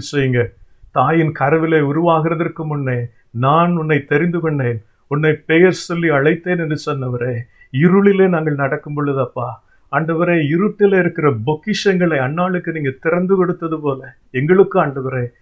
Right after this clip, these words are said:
உங்களுடைய மேன்மையான பொக்கிஷங்களை, இரக்கங்களையும் வாக்குறுதிகளையும் கொடுத்து,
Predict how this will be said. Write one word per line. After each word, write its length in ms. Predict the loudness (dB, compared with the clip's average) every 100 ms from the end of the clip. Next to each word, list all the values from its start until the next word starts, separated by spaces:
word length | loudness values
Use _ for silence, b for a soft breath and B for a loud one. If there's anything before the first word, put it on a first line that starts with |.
| _ _
உங்களுடைய 520 | -2 0 0 0 0
மேன்மையான 640 | 0 0 0 2 4 4 2
பொக்கிஷங்களை, 920 | -2 -4 -4 -6 -6 -4 -2 0 -2
இரக்கங்களையும் 800 | 0 -2 -2 -2 -2 -2 -4 -6 -4
வாக்குறுதிகளையும் 840 | -4 -4 -2 -2 2 2 2 0
கொடுத்து, 440 | -4 -8 -10 -16